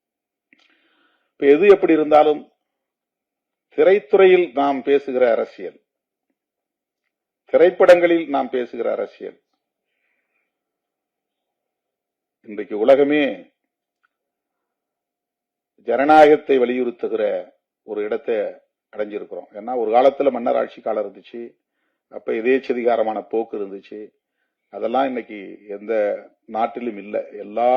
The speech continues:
நாடுகளும் ஜனநாயக அரசுகளாக இன்னைக்கு மாறி இருக்கிறது.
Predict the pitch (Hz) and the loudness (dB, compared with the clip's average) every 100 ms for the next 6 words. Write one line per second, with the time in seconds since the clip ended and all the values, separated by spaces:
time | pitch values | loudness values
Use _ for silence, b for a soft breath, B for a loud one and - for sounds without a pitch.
0 | 135 139 143 143 147 147 139 123 123 123 | 2 2 2 2 -2 -4 -2 0 0 -2
1 | 120 110 95 _ _ _ _ _ _ 107 | -2 -4 -8 _ _ _ _ _ _ -2
2 | 110 113 107 104 110 92 98 101 104 98 | -2 -2 -2 -2 -4 -10 -12 -6 -6 -6
3 | 90 _ 85 | -14 _ -20